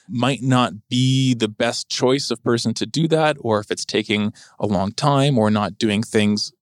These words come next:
according to how they should, or not accounting properly to different beneficiaries and things like that, a lot of disputes can arise in the administration process to essentially trying to hold the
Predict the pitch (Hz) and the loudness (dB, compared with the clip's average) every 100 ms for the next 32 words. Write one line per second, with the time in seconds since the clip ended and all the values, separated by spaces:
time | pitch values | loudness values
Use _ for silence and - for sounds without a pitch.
0 | _ - 120 - 110 107 113 - 98 98 | _ -14 -4 0 2 2 0 0 0 0
1 | 95 - 101 104 98 90 95 123 - 175 | -2 0 0 0 0 -2 -4 -6 -2 2
2 | 170 170 110 107 95 - 147 160 170 160 | 4 4 2 2 -2 -2 -2 0 -2 0
3 | 160 151 151 143 143 143 - - 123 120 | 0 2 2 2 2 0 -4 -4 0 2
4 | 120 123 117 113 113 - 131 127 120 117 | 0 -2 -2 0 0 2 0 2 2 0
5 | 117 120 117 113 - 117 - - - - | -2 0 0 0 0 0 -2 -10 -18 -18
6 | - 104 110 113 110 110 - 110 101 - | -6 0 2 2 2 -2 -4 -4 -4 -6
7 | - 107 110 104 104 101 98 101 101 98 | -2 2 2 2 2 2 0 -2 -2 0
8 | 101 123 110 - 131 127 120 113 - - | 2 0 0 0 0 0 0 -2 -2 0
9 | 98 104 98 90 - - _ _ - - | 0 0 -4 -4 -6 -12 _ _ -6 -2
10 | 104 98 98 87 - 110 110 104 107 - | 2 2 0 -2 -4 -4 -4 -4 -4 -2
11 | 110 104 - - 123 117 113 110 110 107 | -2 -4 -4 0 2 0 -2 0 2 2